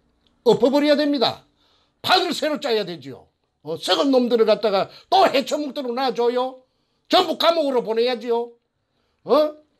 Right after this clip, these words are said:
썩은 패거리들을 갖다가, 어? 또 저 활개치도록, 또 나라를 말아먹도록, 백성들이야 죽든 말든 지, 어, 이속만 채우는 그런 정치인은 지금 필요하지 않습니다.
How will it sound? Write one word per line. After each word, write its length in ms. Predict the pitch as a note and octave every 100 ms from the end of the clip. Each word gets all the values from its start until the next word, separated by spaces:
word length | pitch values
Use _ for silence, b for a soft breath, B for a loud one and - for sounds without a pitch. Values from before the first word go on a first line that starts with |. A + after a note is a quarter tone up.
| _ _ _
썩은 360 | - F#4+ F#4
패거리들을 600 | - C#4 D#4 E4 D4+ D4 C4+
갖다가, 520 | B3+ B3 A#3+ A3 - b b
어? 320 | - D4+ D4+ - _ _ _
또 420 | E4 F#4 E4 B3 - _ -
저 120 | C#4+
활개치도록, 1040 | C#4+ E4+ D4+ D#4+ - C4+ C#4+ B3 G#3+ - _ _
또 160 | D4 E4+
나라를 440 | D4 F4 E4 C#4+
말아먹도록, 880 | B3+ E4+ D#4+ C#4 A#3 C#4+ A#3+ D#3 _ _ _
백성들이야 800 | D4+ C#4+ D#4+ D#4 D#4 C4+ B3+ - b _ _ _
죽든 380 | C#4 A#3+ F#4 D4
말든 480 | B3+ G#3+ G#3 - _ _ _ _ _ -
지, 480 | D#4 D#4+ A3+ - _ -
어, 180 | A3 B3+
이속만 600 | F3 C4+ - E4 D4+ B3+
채우는 500 | - C#4 A#3 G3+ D3 _ -
그런 460 | C#4 D4+ D#3 - _
정치인은 640 | E3+ G3 - A#3+ E3+ C3
지금 340 | - A3 C4 -
필요하지 400 | B3+ C#4+ C4+ B2+
않습니다. 640 | A#2 - C3 A3 D#3+ -